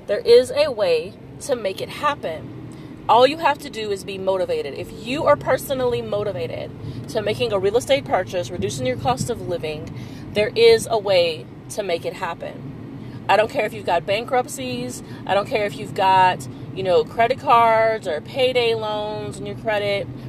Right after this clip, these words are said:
medical bills. It doesn't matter what is on your credit. There is a way to make a real estate purchase happen that can benefit you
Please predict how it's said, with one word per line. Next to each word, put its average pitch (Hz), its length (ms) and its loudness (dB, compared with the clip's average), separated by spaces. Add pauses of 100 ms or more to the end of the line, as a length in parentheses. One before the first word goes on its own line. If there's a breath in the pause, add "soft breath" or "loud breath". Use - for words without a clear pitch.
(100)
medical 240 500 4
bills. 190 480 0
It 214 80 -8
doesn't 269 320 -6
matter 185 600 2 (400 loud breath)
what 220 240 6
is 247 100 6
on 202 320 -6
your 180 160 -6
credit. 180 500 -4 (500)
There 196 180 0
is 254 300 8
a 269 100 0
way 202 440 0 (260)
to 247 120 -6
make 202 340 -2
a 220 80 0
real 208 140 0
estate 202 300 -4
purchase 202 320 -4
happen 262 600 -2 (340 loud breath)
that 202 160 4
can 185 180 -4
benefit 233 480 -2
you 202 400 -10